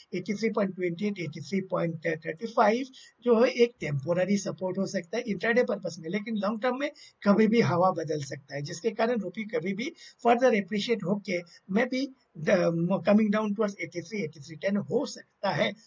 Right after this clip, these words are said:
So ऊपर की तरफ आपका एटी थ्री फिफ्टी, एटी थ्री seventy important resistance zone, नीचे की तरफ एटी टू, एटी से एटी थ्री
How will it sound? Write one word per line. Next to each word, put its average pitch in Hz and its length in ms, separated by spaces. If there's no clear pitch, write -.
So 262 280
ऊपर 262 240
की 269 120
तरफ 269 260
आपका 220 220
एटी 214 340
थ्री 240 220
फिफ्टी, 226 520
एटी 196 220
थ्री 226 200
seventy 202 580
important 175 580
resistance 208 480
zone, 269 220
नीचे 170 260
की 143 140
तरफ 220 300
एटी 190 260
टू, 247 320
एटी 196 220
से 240 140
एटी 175 360
थ्री 226 320